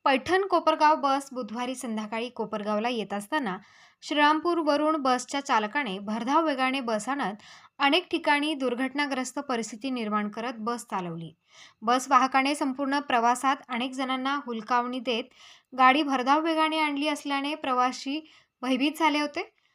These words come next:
कोपरगावजवळील मोठ्या पुलावरून गाडी भरधाव वेगाने चालवत साई कॉर्नरवर गाडी गतिरोधकावर आदळली. यावेळी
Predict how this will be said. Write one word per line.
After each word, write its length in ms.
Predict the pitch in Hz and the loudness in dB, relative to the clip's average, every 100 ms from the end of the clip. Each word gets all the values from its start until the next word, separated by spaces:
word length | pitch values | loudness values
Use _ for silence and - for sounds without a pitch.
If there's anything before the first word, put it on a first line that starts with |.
| _ - | _ -4
कोपरगावजवळील 840 | 302 349 370 392 392 370 339 349 | -2 0 6 6 6 2 2 0
मोठ्या 340 | 349 262 285 330 | 0 -2 0 0
पुलावरून 640 | 330 285 277 285 285 302 | 4 4 4 2 -2 0
गाडी 340 | 254 226 233 | 2 4 2
भरधाव 420 | 254 233 220 254 | -4 -6 -2 0
वेगाने 320 | 294 262 262 277 | 0 -4 -4 -4
चालवत 400 | 269 220 220 240 - _ _ - | -2 -2 -4 -6 -10 _ _ 0
साई 240 | 277 277 | 4 6
कॉर्नरवर 580 | 302 302 269 269 269 269 | 4 0 0 -2 -2 0
गाडी 380 | 247 233 233 277 | 4 4 4 -2
गतिरोधकावर 880 | 226 214 302 294 226 233 214 208 | -4 -2 -2 -2 -4 -4 -4 -4
आदळली. 520 | 285 208 190 180 170 _ _ _ _ | -4 -6 -6 -8 -10 _ _ _ _
यावेळी 380 | 233 233 302 226 | -2 0 0 -2